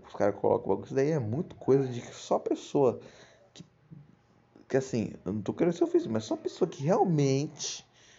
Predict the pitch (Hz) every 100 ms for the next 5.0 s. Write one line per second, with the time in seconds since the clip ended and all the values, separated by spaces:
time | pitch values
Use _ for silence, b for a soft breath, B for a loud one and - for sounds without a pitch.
0 | b b b 165 170 165 160 143 170 180
1 | 208 202 - 196 185 165 156 156 143 147
2 | 143 139 135 127 175 427 - - - 127
3 | 151 135 123 - - 139 151 196 180 165
4 | 160 156 - 139 147 135 160 147 117 127